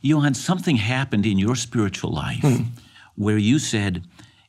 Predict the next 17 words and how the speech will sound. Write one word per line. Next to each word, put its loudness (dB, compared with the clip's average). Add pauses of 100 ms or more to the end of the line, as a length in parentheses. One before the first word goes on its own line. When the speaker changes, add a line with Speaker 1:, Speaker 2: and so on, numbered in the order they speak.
Speaker 1:
"It's 0
not 2
enough 0
to -4
simply 0
know 4
forgiveness -4 (420)
of -8
sins. -2 (120)
Speaker 2:
Mm-hmm. 2 (400)
Speaker 1:
I -2
can't -2
keep -2
this -2
message -2
to -8
myself. -10